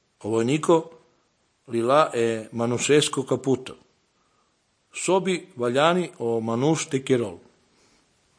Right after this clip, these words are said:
O, o Isus Penja e Manusenge. Na setinen tumen odolese savo gresinđa tumenge.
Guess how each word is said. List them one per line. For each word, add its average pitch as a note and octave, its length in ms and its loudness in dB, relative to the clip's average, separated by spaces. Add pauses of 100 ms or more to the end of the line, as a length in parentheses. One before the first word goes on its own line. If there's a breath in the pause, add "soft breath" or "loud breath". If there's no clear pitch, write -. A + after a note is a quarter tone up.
(100)
O, A2+ 200 -4
o A#2+ 120 4
Isus G3 540 2 (420)
Penja C3 480 4 (220)
e C3 120 -2
Manusenge. C3 680 -4 (1200)
Na E3 460 0
setinen D#3 580 -4
tumen C3+ 480 -6
odolese A#2+ 560 -4
savo B2+ 560 -2
gresinđa A#2 640 0
tumenge. G#2 500 -8